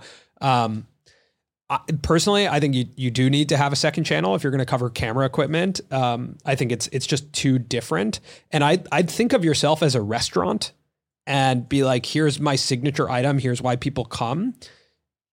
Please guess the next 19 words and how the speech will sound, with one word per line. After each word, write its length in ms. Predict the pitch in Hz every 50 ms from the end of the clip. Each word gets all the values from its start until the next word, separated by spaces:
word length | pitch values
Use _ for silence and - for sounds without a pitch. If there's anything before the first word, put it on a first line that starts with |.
| _ _ -
You 160 | 143 135 135
know, 360 | 131 131 127 120 120 113 - _ _ _ _ _ _ _ _ -
I 260 | - 135 143 160 185
always 320 | 180 160 156 156 147 135 -
come 240 | - 160 139 131
back 460 | 123 123 117 110 113 127 131 - - - _ _ _ _ -
to 500 | - 143 123 117 117 113 117 117 117 113 - _ _ 131
those 460 | 120 123 113 113 113 113 110 110 107
places 500 | - - - 123 117 120 - 170 165 156
in 240 | - - - 143 147
strip 260 | 139 - - 151 -
malls, 300 | - 131 117 113 135 143
and 80 | 151 123
maybe 240 | 117 113 110 123 139
it's 140 | 151 147 -
just 240 | - 151 151 -
in 80 | 185 190
L 200 | 208 202 175 143
A, 260 | 123 107 104 123 151